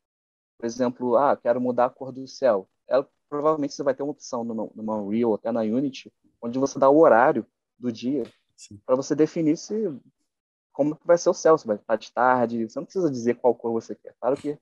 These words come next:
Speaker 1: a engine também te dá essa liberdade, se você quiser um, uma liberdade artística maior, né?
Speaker 2: Uhum.
Speaker 1: Pode trocar o fundo, mas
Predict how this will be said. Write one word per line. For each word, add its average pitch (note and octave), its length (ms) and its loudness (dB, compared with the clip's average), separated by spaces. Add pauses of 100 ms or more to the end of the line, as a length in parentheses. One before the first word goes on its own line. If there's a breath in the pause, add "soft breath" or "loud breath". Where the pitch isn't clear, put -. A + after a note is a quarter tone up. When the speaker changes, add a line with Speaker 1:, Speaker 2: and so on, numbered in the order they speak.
(440)
Speaker 1:
a A2+ 100 -6
engine B2 280 0
também C3 260 6
te C3 180 -8
dá A2+ 120 4
essa A#2+ 200 0
liberdade, A2+ 580 -2
se - 60 -20
você A2+ 180 -14
quiser - 200 -6
um, A#2+ 280 -2
uma G#2 200 -10
liberdade G#2 420 -2
artística - 380 -16
maior, G#2 420 -8
né? G2 80 -20 (520)
Speaker 2:
Uhum. F#2+ 220 -12
Speaker 1:
Pode F2+ 260 -8
trocar G#2+ 520 0
o F#2+ 80 -4
fundo, - 360 -20
mas G#2+ 680 2